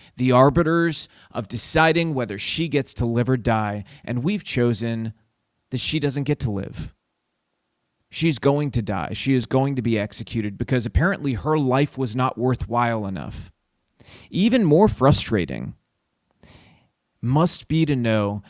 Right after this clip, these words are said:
that they made an exception for a similar case for religious reasons for an Islamic family,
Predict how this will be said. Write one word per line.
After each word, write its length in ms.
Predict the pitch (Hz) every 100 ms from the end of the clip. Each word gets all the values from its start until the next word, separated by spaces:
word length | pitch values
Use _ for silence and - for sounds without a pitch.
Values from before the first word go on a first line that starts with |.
| _
that 140 | 131 -
they 140 | 170
made 260 | 196 208 190
an 140 | 196
exception 600 | 160 - 135 127 - 120 117
for 140 | 113
a 40 |
similar 520 | 107 - 127 123 123 110
case 680 | - 110 101 - - - _ _ _ _
for 140 | - 123
religious 580 | 131 151 185 143 - 110
reasons 500 | 110 104 110 110 -
for 160 | 120
an 80 | 117
Islamic 540 | 107 117 117 113 104
family, 560 | - 98 90 - -